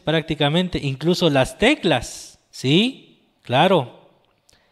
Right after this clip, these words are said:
Cualquier control que a ustedes les sea cómodo, ese pueden asignarle sin problema. Yo voy a asignar un deslizador de este teclado, precisamente para poder controlar mejor lo que es la velocidad del rotativo.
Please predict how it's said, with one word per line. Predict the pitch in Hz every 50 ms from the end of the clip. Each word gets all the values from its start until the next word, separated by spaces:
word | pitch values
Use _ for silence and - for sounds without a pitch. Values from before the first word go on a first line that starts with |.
| _ _ _ _ _
Cualquier | - 156 165 165 170 160 165 - - 226 233 240 254 254 - -
control | 196 190 185 175 165 180 190 202 208 202
que | - - 170
a | 156 151
ustedes | 151 143 - - 180 190 190 180 -
les | 165 151 143 -
sea | - 170 180 180 175 175
cómodo, | - 175 175 170 170 170 165 180 180 -
ese | - 175 180 170 - 170
pueden | 160 160 170 165 170 170 160 160
asignarle | 151 - - - 127 127 131 139 147 151 151 151 151 160
sin | 147 - - 165 170 170 160
problema. | 156 156 143 139 147 160 156 143 131 120 - - - - - - - _ -
Yo | 143 156 170
voy | 175 185 196 196 196
a | 190
asignar | 175 - 180 170 156 160 170 180 180 180
un | 185 185 180
deslizador | 170 180 165 - 156 160 160 151 - 165 143 147 160 175 185 175 156
de | 151 160
este | 160 160 - 165
teclado, | 151 - 151 - - 143 147 147 135 123 113 - -
precisamente | 131 131 123 147 139 - 151 151 156 165 165 156 - 185
para | 180 - 147 135 131 127 127
poder | - 135 135 143 151 151
controlar | - 165 156 147 156 147 139 139 143 151 147
mejor | 143 143 131 - - 160 160 170 175 175 - - - - - - _ -
lo | - 147 156 147 -
que | - 156 156 165
es | 165 160
la | 175 180 175
velocidad | 175 180 175 180 165 - 170 170 175 175
del | 180 170
rotativo. | 151 165 170 165 - 175 170 - 214 226 233 202 170 143 - - -